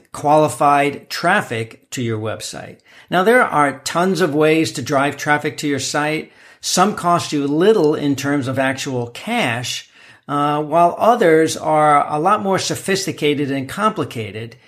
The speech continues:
and will need to be budgeted for. Now, I'll review a variety of specific strategies in, uh, a future podcast. Step four is to convert website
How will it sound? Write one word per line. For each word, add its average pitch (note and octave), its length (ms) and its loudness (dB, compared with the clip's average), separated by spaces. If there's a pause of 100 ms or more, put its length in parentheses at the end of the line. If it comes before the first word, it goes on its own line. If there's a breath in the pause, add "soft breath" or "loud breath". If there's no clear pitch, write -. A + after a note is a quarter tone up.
(220 loud breath)
and F#3 200 2
will F#3 100 2
need F#3 320 4
to F3 120 0
be D3+ 540 2
budgeted C3 460 -2
for. A#2 480 -16 (220 soft breath)
Now, C#3+ 160 -2
I'll G3+ 400 2
review D#3 640 6
a C3 100 2
variety C#3+ 720 2
of D3+ 100 2
specific C#3+ 640 -2
strategies C#3+ 840 2
in, C#3 540 -2
uh, C3 300 0
a C3+ 60 -4
future C#3+ 440 0
podcast. - 800 -8 (1500)
Step - 380 0
four G3 340 4
is C#3+ 220 0
to D3 100 -2
convert D3 640 2
website E3 720 2